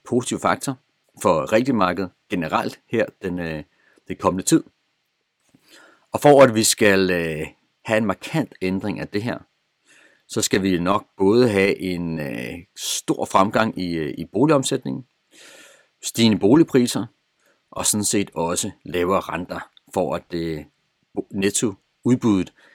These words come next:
virkelig skal stige på, øh, på realkreditmarkedet, og så derefter kan sådan tippe lidt og begynde at være en lidt mere en negativ faktor,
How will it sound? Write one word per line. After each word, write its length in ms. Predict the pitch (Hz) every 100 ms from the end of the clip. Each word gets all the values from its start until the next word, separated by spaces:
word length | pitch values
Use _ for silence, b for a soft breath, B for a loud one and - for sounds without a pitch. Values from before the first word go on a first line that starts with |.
| b -
virkelig 480 | 95 110 98 92
skal 180 | - 101
stige 320 | - 87 85
på, 360 | 87 92 80 76
øh, 100 | 69 -
på 60 |
realkreditmarkedet, 640 | 85 139 143 113 104 107 - b b b
og 140 | - 107
så 120 | 92 -
derefter 340 | 101 98 110
kan 200 | - 92
sådan 240 | 87 85 - -
tippe 300 | - 117 120
lidt 260 | 92 107 -
og 180 | 87
begynde 260 | 82 95 92
at 80 | 87
være 120 | 85
en 80 | 85
lidt 120 | 95
mere 260 | 92 95 -
en 220 | 87 82
negativ 520 | 87 113 - 87 73 _ _ -
faktor, 340 | 78 71 104